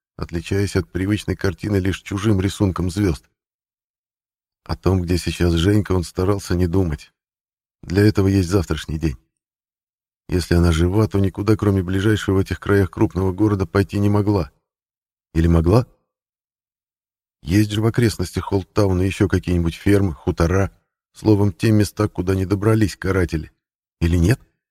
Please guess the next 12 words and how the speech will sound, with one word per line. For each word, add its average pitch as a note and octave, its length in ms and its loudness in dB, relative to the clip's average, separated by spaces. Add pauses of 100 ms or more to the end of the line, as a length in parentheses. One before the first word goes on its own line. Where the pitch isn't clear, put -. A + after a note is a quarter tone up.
(960)
Надо E2+ 280 0
расспросить F2 560 -2
девчонку, E2+ 500 -2
должна F2 380 2
же A2+ 120 2
она, A2+ 180 2
как - 220 -2
местная, F#2 560 2
что-то G#2 340 0
знать G2 280 2
о E2 60 0
происходящем. F#2 760 -4